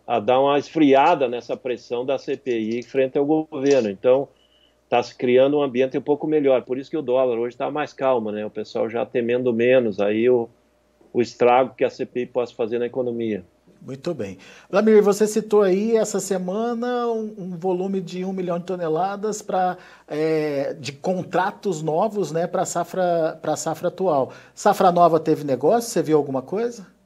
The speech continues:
Speaker 1: Olha, safra nova teve alguns fechamentos, Alex, ale-, mais atrelados a insumos, porque nós tivemos bons números também essa semana,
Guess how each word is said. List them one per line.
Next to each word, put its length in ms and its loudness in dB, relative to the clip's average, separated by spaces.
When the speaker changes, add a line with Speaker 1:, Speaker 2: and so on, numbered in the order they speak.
Speaker 1:
Olha, 300 6
safra 400 0
nova 260 0
teve 240 -2
alguns 380 -4
fechamentos, 680 -6
Alex, 500 -2
ale-, 300 2
mais 340 -2
atrelados 580 2
a 80 -2
insumos, 600 -8
porque 720 2
nós 120 -2
tivemos 360 0
bons 280 2
números 300 0
também 380 0
essa 180 -4
semana, 540 -2